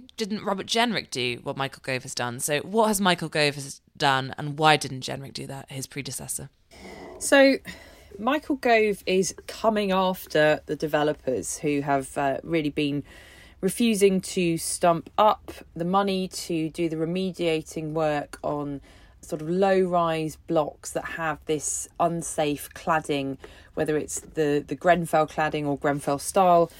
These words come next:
Speaker 2: cladding or, or other things like flammable balconies and things like that. And, um, as Emma Byrne, our assistant editor, has, has written in the magazine, and, uh, as we've covered in co-, on Coffee House, this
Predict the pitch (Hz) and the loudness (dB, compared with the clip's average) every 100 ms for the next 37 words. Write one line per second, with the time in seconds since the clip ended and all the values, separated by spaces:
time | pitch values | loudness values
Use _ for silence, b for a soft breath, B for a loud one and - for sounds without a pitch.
0 | B B B - 180 160 175 170 - 180 | B B B -2 2 2 4 4 4 4
1 | 190 190 175 - 180 160 170 156 151 - | 4 4 0 -2 -2 2 2 2 0 -6
2 | 170 160 160 151 147 160 156 151 - 139 | -2 0 0 -2 -2 2 2 0 -8 -10
3 | 110 113 - - - 139 139 135 - 139 | -10 -10 -8 -8 -8 -8 -8 -8 -8 -6
4 | 135 139 147 143 - 143 135 143 139 - | -2 -2 -2 -6 -4 -4 -4 -6 -8 -6
5 | - 185 170 165 165 165 160 156 151 - | -2 2 2 2 2 2 2 0 -2 -4
6 | 165 156 170 165 - 165 165 156 165 151 | -6 -2 -2 -2 -2 0 0 -2 -6 -4
7 | 165 - 170 160 151 B B B 160 156 | -6 -2 -2 -2 -6 B B B -4 0
8 | 156 156 175 247 240 220 185 165 170 165 | 0 0 2 4 4 2 0 0 -2 -2
9 | 170 - 180 160 151 - - 160 - 185 | -4 -4 0 2 2 0 -8 -6 -2 0
10 | 165 165 202 196 190 180 175 170 - - | 0 0 -2 0 0 0 0 0 -4 2
11 | 202 190 - | 4 4 0